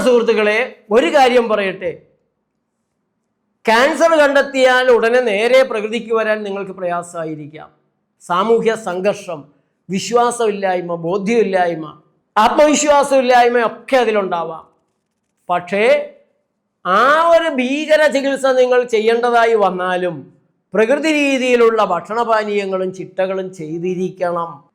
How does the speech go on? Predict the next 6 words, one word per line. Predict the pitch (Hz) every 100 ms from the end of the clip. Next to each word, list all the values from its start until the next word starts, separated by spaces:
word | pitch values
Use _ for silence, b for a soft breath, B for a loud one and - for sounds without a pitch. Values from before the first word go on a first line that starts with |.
| _ -
ഏറ്റവും | 208 285 320 311 - - 311 320 311 285
നല്ലത് | 262 262 254 254 262 254 _ -
പ്രകൃതി | 208 208 208 196
രീതിയാണ്. | 190 190 175 170 175 240 - _ _ -
ചില | 277 339 339
രോഗികളെ | 320 311 302 285 277 247